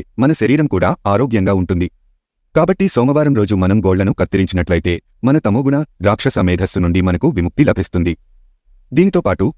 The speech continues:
మంగళవారం హనుమంతుడి రోజుగా పరిగణించబడుతుంది. అందుకే మన ఇంట్లో పెద్దలు మంగళవారం గోళ్లు కత్తిరించడాన్ని నిరాకరిస్తారు. అయితే ఫ్రెండ్స్, మంగళవారం రోజున మీరు మీ గోర్లు కత్తిరించినట్లయితే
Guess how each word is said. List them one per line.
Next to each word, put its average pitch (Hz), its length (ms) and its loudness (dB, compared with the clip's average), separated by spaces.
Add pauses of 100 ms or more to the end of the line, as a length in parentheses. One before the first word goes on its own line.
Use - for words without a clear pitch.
మంగళవారం 160 480 0
హనుమంతుడి 104 480 0
రోజుగా 92 320 0
పరిగణించబడుతుంది. 92 840 -2 (680)
అందుకే 170 340 2
మన 104 180 0
ఇంట్లో 104 300 0
పెద్దలు 104 380 0
మంగళవారం 101 520 0
గోళ్లు 92 240 0
కత్తిరించడాన్ని 95 680 0
నిరాకరిస్తారు. 170 640 -2 (840)
అయితే 151 240 2
ఫ్రెండ్స్, 110 380 -2
మంగళవారం 135 520 2
రోజున 104 260 0
మీరు 110 260 0
మీ 98 200 -2
గోర్లు 92 280 0
కత్తిరించినట్లయితే 90 800 -2